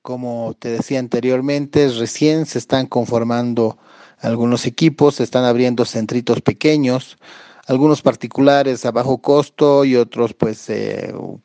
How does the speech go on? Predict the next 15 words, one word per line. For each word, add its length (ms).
con 180
costos 340
un 80
poco 220
más 220
elevados, 640
donde 320
sí 160
han 140
llegado, 680
eh, 320
ya 420
personal 460
especialidad, 680
especializado. 880